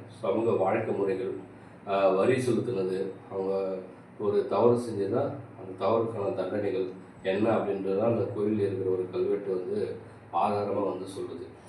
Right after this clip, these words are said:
நம்ம தமிழ் பிராமிய கல்வெட்டு வந்து ஜம்பேல இருக்கு. நம்ம திருக்கோயிலூர்லேருந்து ஒரு மேக்ஸிமம் பார்த்தா ஒரு இருபது கிலோமீட்டர் இருக்கும். இந்தாண்ட திரு-, திருவண்ணாமலையிலேருந்தும் தி-,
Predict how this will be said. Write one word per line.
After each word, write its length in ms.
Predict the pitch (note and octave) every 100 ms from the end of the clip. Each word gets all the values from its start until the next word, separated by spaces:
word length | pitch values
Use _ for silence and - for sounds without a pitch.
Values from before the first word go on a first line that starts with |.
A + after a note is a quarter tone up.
| - - -
நம்ம 360 | F2+ F#2+ G#2 A#2+ - - -
தமிழ் 420 | - A2 C3+ - - -
பிராமிய 440 | G#2 G2+ A2 A2+ -
கல்வெட்டு 340 | G2 G2 G2
வந்து 320 | F#2+ G#2+ A#2+ - - - - - - - - - F#2
ஜம்பேல 460 | - G2+ A2 A#2 G2
இருக்கு. 420 | F#2+ F#2 G#2 - - - - - -
நம்ம 400 | F#2+ G#2 A#2+ - C3
திருக்கோயிலூர்லேருந்து 800 | B2 C3 C#3 A#2+ A2+ A2 A#2
ஒரு 340 | A#2+ A2 G2+ - - - -
மேக்ஸிமம் 400 | G#2+ G#2+ B2 A#2
பார்த்தா 220 | G#2+ A2+
ஒரு 220 | G#2 F#2+
இருபது 260 | G2 G#2+ G#2
கிலோமீட்டர் 420 | G#2+ A2 G#2 G2
இருக்கும். 300 | F2+ G2+ - - - - A2
இந்தாண்ட 220 | A#2 A2
திரு-, 380 | A#2+ A2+ G#2 G#2
திருவண்ணாமலையிலேருந்தும் 960 | A2+ A#2+ A#2 A2 G2+ G2 G2+ A2+ A#2+
தி-, 560 | - G#2 G2 F#2+ F#2+